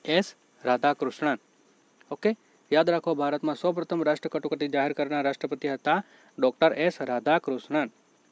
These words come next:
ભારતમાં કટોકટીનો લાંબો સમય ચાલી, કઈ કટોકટી લા-, લાંબો સમય ચાલી? તો બીજા નંબરની કટોકટી સૌથી લાંબો સમય ચાલી હતી. ચાલે જ ને, કારણ કે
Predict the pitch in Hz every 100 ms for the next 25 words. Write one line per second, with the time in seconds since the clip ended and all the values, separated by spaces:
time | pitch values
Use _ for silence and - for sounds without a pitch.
0 | _ _ _ _ _ - - - - -
1 | 147 170 180 180 156 175 170 160 175 180
2 | _ _ _ _ - 151 143 143 165 160
3 | 160 156 135 123 - _ - 180 196 180
4 | 180 160 151 143 143 151 147 143 135 139
5 | 151 135 135 156 175 170 170 160 156 160
6 | 143 156 190 - _ _ - 170 170 170
7 | 147 147 147 131 131 117 120 131 139 127
8 | - _ - 139 185 175 143 - 143 165
9 | 165